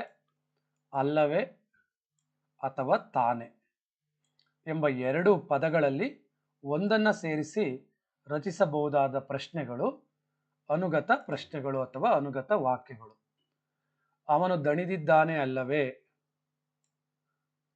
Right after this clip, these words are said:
"ನೀವು ನನಗೆ ಹೇಳದೆ ಹೋದದ್ದು ತಪ್ಪು ತಾನೇ?"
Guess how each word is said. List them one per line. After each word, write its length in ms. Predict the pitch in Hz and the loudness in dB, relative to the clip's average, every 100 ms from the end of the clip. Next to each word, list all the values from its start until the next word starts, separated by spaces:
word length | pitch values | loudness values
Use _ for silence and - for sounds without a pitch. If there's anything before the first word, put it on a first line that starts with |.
| _ _ _ _ _ 156 | _ _ _ _ _ -8
"ನೀವು 520 | 156 170 202 202 220 165 190 - | -4 0 2 2 2 0 -4 -8
ನನಗೆ 360 | 165 160 170 170 | -4 -2 0 0
ಹೇಳದೆ 460 | 151 175 180 180 | 0 4 4 4
ಹೋದದ್ದು 460 | 175 160 156 139 214 - | 2 0 -2 -2 -2 -2
ತಪ್ಪು 360 | 151 - 190 185 | -4 -4 -6 0
ತಾನೇ?" 420 | 165 143 147 | 4 4 2